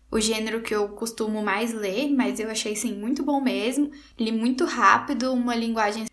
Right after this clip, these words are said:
muito tranquila de ler, recomendo aí, principalmente pra quem não tem hábito de leitura, acho que vai conseguir ler com facilidade. Então bora lá, ele fala as dez lições, né, e eu vou aqui compartilhar essas dez lições.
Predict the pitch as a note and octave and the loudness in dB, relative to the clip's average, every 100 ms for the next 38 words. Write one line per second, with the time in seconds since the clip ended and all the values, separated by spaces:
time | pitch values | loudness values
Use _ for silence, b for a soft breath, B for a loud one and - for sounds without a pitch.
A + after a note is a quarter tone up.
0 | _ - B3+ C4+ F4+ F4 E4 D4+ C4+ C#4 | _ 2 2 4 0 2 2 2 2 2
1 | C4 G3+ A#3 C4+ C4+ C#4 B3 B3 B3+ A3+ | 0 0 0 0 0 2 2 4 4 2
2 | A#3+ B3+ B3 B3+ A#3 A#3 C#4 C4+ C#4 C4 | -2 0 2 2 0 -2 -2 -2 -2 0
3 | C4 C4 A#3+ A3+ A#3 B3 A#3+ A#3+ A#3+ A3+ | 0 0 2 0 0 -2 0 0 -2 -4
4 | G#3+ C#4+ B3 B3 - A#3+ G#3+ G#3+ A3+ B | -2 2 0 -2 -6 -2 -2 -2 -6 B
5 | B B A#3+ A#3 - A#3 A3+ G#3+ A#3+ B3+ | B B -4 -4 -2 -2 0 2 0 -2
6 | B3+ B3 A3+ - B3+ D4 C#4 - - B3 | 0 2 2 0 0 2 2 0 -4 0
7 | B3 B3+ C4 C#4+ D#4 G#3 F3+ G3+ G#3 A3+ | 2 6 6 6 4 4 2 0 2 4
8 | G#3+ A3 G#3 A3 C#4 D4+ D4 A3 A3 F4+ | 6 4 0 0 2 0 0 -2 -2 0
9 | C#4+ C4+ C#4+ C#4 C4 B3 B3 C4+ C4+ C4 | 2 2 0 0 2 4 2 0 -4 -4
10 | C4+ B3+ B3+ C#4 C4+ A#3+ B3+ B3+ A#3+ A#3+ | 0 0 0 0 2 2 2 2 2 0
11 | C4+ C#4 - A3 G#3+ F#4 - | -2 -2 -2 -2 -2 -4 -6